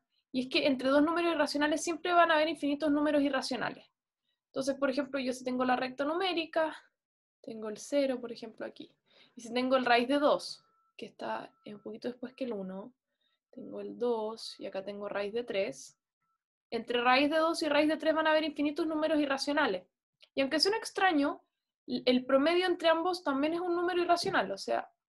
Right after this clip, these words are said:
raíz de dos más raíz de tres dividido en dos sí es un número irracional. Ahora, ustedes me pueden decir, "Oye, pero Berni, eso es una fracción".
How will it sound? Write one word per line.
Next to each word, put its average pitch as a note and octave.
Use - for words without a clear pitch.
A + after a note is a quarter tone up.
raíz A#3+
de C4+
dos D4
más A3+
raíz A3
de C#4
tres D#4
dividido G#3
en B3+
dos D4+
sí -
es E4
un F#4
número F4+
irracional. E4+
Ahora, F3
ustedes G3
me F#3+
pueden F#3
decir, F#3
"Oye, A3+
pero F3
Berni, F#3+
eso D#3
es G3+
una A3
fracción". A#3